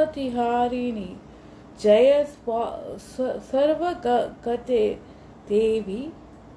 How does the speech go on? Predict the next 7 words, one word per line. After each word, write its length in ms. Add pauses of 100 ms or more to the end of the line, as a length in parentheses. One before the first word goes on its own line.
(520)
कालरात्रि 1080 (140)
नमोस्तुते। 760 (3500)
Okay। 280 (3750)
Now 540 (360)
I 120
will, 300 (1300)
uh, 840